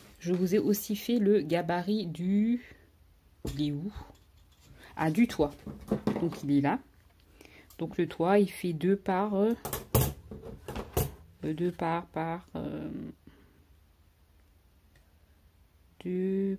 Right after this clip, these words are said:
par, euh, dix virgule neuf. Vous pouvez faire onze, hein. Euh, je regarde, oui, c'est dix virgule neuf. Vous pouvez faire onze. Euh, après, vous pouvez le régler.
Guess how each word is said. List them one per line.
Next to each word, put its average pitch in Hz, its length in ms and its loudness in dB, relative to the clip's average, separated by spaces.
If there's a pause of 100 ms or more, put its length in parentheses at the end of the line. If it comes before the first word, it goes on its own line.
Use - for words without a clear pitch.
(120)
par, 175 400 -6
euh, 175 560 -6
dix 180 460 -4
virgule 185 500 4
neuf. - 460 2
Vous - 80 -20
pouvez 190 140 2
faire 202 180 6 (140)
onze, 208 260 6
hein. 196 180 4 (1800)
Euh, 190 80 -4
je 185 100 -4
regarde, 196 240 2
oui, 202 140 8
c'est 202 140 2
dix 185 180 0
virgule 180 320 2
neuf. - 500 -4
Vous - 220 -20
pouvez 185 140 0
faire 196 280 2
onze. 190 340 2 (920)
Euh, 165 760 0
après, 165 280 0
vous 208 80 2
pouvez 208 160 2
le 190 80 2
régler. 180 380 -2